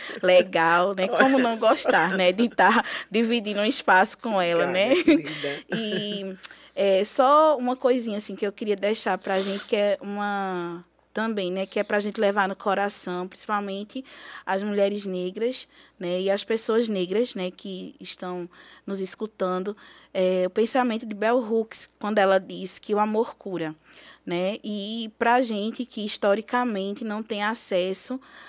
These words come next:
Speaker 1: a esse amor e que pra muitas mães foi tão difícil de demonstrar esse amor de beijo, de abraço,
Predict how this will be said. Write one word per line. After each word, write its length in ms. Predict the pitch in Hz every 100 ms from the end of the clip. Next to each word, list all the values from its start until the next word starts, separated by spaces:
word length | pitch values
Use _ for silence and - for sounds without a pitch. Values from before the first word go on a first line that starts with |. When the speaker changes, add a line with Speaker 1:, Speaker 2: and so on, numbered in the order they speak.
| - -
Speaker 1:
a 140 | - 180
esse 240 | 196 -
amor 560 | 226 220 185 185 202 - -
e 100 | 190
que 160 | 226
pra 240 | 214 220 220
muitas 460 | 220 262 302 302
mães 320 | 220 214 196
foi 180 | - 220
tão 240 | 214 226 240
difícil 640 | 277 - 220 226 226 269
de 120 | 220
demonstrar 760 | 208 214 220 233 - 202 185 175 - - -
esse 280 | - 190 -
amor 360 | 226 214 185 180
de 120 | 185
beijo, 480 | 185 190 208 202 196
de 140 | 185
abraço, 720 | 180 185 190 196 190 - 190